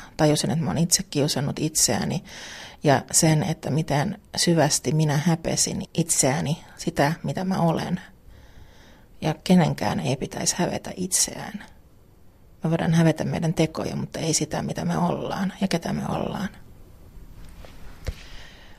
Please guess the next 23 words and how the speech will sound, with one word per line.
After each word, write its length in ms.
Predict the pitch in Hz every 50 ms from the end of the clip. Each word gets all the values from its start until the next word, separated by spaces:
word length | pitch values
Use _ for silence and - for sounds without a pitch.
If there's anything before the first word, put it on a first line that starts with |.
| - - - - -
Mulla, 420 | - 196 196 202 202 196 185 175 -
mä 120 | 185 190
oon 140 | 185 180 170
isokokonen. 880 | 175 180 - 180 165 165 - - - - 196 175 175 196 220 233 233 - - - -
Mä 80 | 185 165
oon 120 | 160 170
aina 320 | 170 160 156 156 156 -
ollut 400 | - 165 160 165 175 190 196 - -
iso 280 | 202 190 - 202 196 190
lapsi 480 | 190 185 185 - - - 180 180 165 -
ja 240 | 180 170 165 160 - -
mä 160 | 180 170 165
oon 220 | 165 165 170 - - - - -
jossain, 640 | - 185 180 170 165 - - - - 156 147 160 165
tai 120 | - 160 -
olin 240 | 170 165 156 156
iso 260 | 165 165 160 165 160 165
lapsi, 460 | 180 180 185 - - - 151 165 - - - - - - - - - - -
olen 220 | 165 160 156 160
ollut 480 | 156 160 156 151 156 165 - - - - -
iso 240 | 165 165 160 - 160
aikuinen, 800 | 165 180 196 196 180 185 - 165 160 160 156 151 147 156 160 160 - - - - - 165
välillä 440 | 165 165 156 151 160 165 147 147